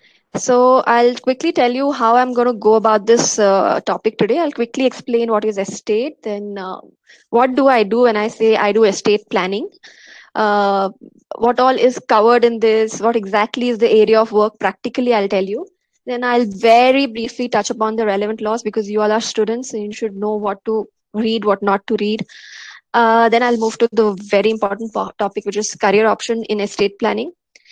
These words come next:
And the way forward is, uh, you know, from this microscopic view, which I've covered in the first few, uh, first four points,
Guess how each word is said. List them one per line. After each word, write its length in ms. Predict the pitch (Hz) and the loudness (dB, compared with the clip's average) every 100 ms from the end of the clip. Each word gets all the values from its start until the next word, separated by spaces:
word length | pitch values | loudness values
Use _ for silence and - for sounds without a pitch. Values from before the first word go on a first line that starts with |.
| - | -16
And 160 | - 269 | -8 -4
the 80 | 262 | 0
way 220 | 277 330 | 2 2
forward 580 | 370 294 302 320 330 285 | 4 4 6 6 2 0
is, 480 | 285 302 320 294 220 | -2 -2 -2 -4 -6
uh, 180 | - 226 | -4 -2
you 100 | 247 | -2
know, 140 | 277 | -4
from 200 | 302 254 | -2 -2
this 380 | 254 277 - - | 0 -2 -4 -6
microscopic 880 | 220 247 254 311 - 277 254 269 269 | -2 -2 0 -2 0 -2 -2 -4 -10
view, 180 | - 247 | -6 -4
which 180 | 240 240 | -2 -2
I've 200 | 233 233 | -4 -2
covered 320 | 220 220 233 | 0 2 0
in 160 | 226 226 | -2 -4
the 60 | |
first 380 | 220 220 226 - | -8 -6 -6 -8
few, 360 | - 226 220 208 | -10 -2 -2 0
uh, 160 | 202 | -4
first 420 | 196 - 226 - - | -4 -6 -6 -8 -6
four 160 | 214 | -6
points, 400 | 214 196 262 - | -4 -6 -6 -12